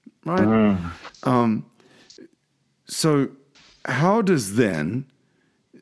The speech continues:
Speaker 1: spirituality feature in your analysis of pilgrimage and, and in turn, that history of searching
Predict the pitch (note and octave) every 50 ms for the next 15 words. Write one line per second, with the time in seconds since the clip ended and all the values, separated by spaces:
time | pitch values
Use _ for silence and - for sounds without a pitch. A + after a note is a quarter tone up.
0 | _ _ _ - - - - - - _ - - D#3 D#3 D3 C3+ - - A#2+ B2
1 | A#2 A#2 A2+ A2 G#2+ G#2+ G#2+ G#2 G2+ - - - - B2 A#2 B2 A#2+ - A#2 A2
2 | G#2+ G#2 G#2 G#2 G2 G#2 A2 A#2 A#2 A#2 A#2 A2+ - - A2 G#2+ G#2 G2 G2 G2+
3 | G#2+ G#2+ G2+ - - G2 E2+ - - - - - - - - - - A2 G2 F2+
4 | F2 E2+ F2 D#2+ D#2 D2 C#2 - - - - - _ _ _ _ - - - _
5 | _ _ _ _ _ _ - A#2 A2+ A2 A2 G#2+ F#2+ - - - A#2 A#2+ A2 G#2+
6 | A2+ A2 A2 A2+ A2 - - B2 G2+ F2+ E2+ E2+ F2 G#2 A#2 - - A#2 A2 G2
7 | - - - - B2 A2+ - - - - A2 G#2 G2+ F#2+ E2+ - - - - -
8 | A#2+ A2+ G2 - - - - - G#2 F#2+ E2+ E2 F2 G2+ -